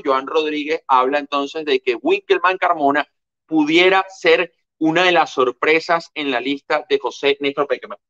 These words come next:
No crean que la pizarra está aquí de adorno. Hoy vamos a, junto, junto a ustedes, vamos a armar,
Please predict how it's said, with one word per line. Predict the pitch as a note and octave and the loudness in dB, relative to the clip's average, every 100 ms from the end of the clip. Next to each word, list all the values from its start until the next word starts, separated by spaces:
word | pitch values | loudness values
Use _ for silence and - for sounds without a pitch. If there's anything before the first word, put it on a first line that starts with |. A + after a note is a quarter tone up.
| _ _ _ _ | _ _ _ _
No | G3+ | 0
crean | G#3+ C4 | 2 2
que | C#4+ | 0
la | C#4+ | 0
pizarra | F#3+ F3+ D#3+ | 0 0 0
está | F#3 | 0
aquí | G3+ G3+ | -2 4
de | F#3+ | 6
adorno. | F3+ C#3 A#2+ B2+ - _ _ _ _ | 6 4 2 -4 -14 _ _ _ _
Hoy | D#3+ E3 F#3+ | 4 6 6
vamos | F#3+ G3 G#3 | 4 2 0
a, | F#3+ D#3 D3 | 0 0 -4
junto, | E3+ D#3+ D3+ | -8 -4 -4
junto | C#3+ D3 D#3 C#3+ C#3 | -4 -6 -6 -6 -10
a | |
ustedes, | - G3+ F#3 G#3 G#3+ | -2 0 2 0 -2
vamos | _ D3+ E3 F#3+ | _ 0 2 0
a | |
armar, | D#3+ D3 D#3+ D#3 | 0 2 0 0